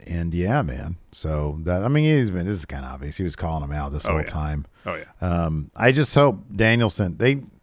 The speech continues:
Speaker 1: I get it. I know, like, all of M J F's matches are, he uses the ring or he kicks him in the
Speaker 2: Cheats
Speaker 1: balls or
Speaker 2: somehow,
Speaker 1: something
Speaker 2: yeah.
Speaker 1: like that. He
Speaker 2: Yeah.
Speaker 1: just cheats. He just blatantly cheats. Matter of fact, like you said.
Speaker 2: Yes.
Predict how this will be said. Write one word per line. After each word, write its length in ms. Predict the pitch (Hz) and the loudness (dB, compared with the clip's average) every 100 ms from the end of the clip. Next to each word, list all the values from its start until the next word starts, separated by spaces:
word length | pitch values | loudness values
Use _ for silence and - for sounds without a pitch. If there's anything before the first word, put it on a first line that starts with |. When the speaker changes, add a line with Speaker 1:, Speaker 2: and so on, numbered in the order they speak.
| _ _ - - | _ _ -20 -8
Speaker 1:
I 140 | - 180 | 2 6
get 240 | 208 190 | 8 8
it. 60 | 143 | 8
I 140 | 151 | 6
know, 280 | 143 113 92 | 8 8 8
like, 180 | 101 117 | 8 8
all 160 | 135 | 8
of 80 | 120 | 8
M 140 | 113 | 6
J 140 | 101 104 | 6 6
F's 180 | 95 - | 4 2
matches 480 | 87 87 - 85 | 0 0 0 0
are, 320 | 85 82 82 76 | 0 2 0 -2
he 140 | 78 | -4
uses 260 | 80 82 107 | -2 -2 -2
the 100 | 196 | 0
ring 460 | 262 226 131 98 | 6 8 8 6
or 100 | 90 | 4
he 60 | 92 | 2
kicks 300 | 110 95 - | 2 -2 -2
him 80 | 110 | -2
in 80 | |
the 60 | 127 | 2
Speaker 2:
Cheats 120 | 160 | 6
Speaker 1:
balls 300 | 160 113 90 | 8 8 4
or 60 | 85 | 0
Speaker 2:
somehow, 80 | - | -2
Speaker 1:
something 160 | 82 | -2
Speaker 2:
yeah. 60 | 85 | -2
Speaker 1:
like 100 | 76 | -4
that. 220 | 78 69 | -6 -6
He 60 | - | -8
Speaker 2:
Yeah. 60 | |
Speaker 1:
just 180 | 107 123 | -8 -6
cheats. 320 | - 117 82 98 | 0 0 0 -8
He 40 | |
just 140 | 95 | -4
blatantly 400 | 95 107 90 90 | 0 0 0 -2
cheats. 180 | 85 101 | -2 0
Matter 320 | 101 143 160 | 4 6 6
of 60 | 123 | 6
fact, 280 | 156 98 - | 4 2 0
like 140 | 80 | -8
you 80 | 82 | -6
said. 280 | - 92 - - - - | -2 -2 -4 -14 -20 -12
Speaker 2:
Yes. 280 | 90 - - | -10 -10 -20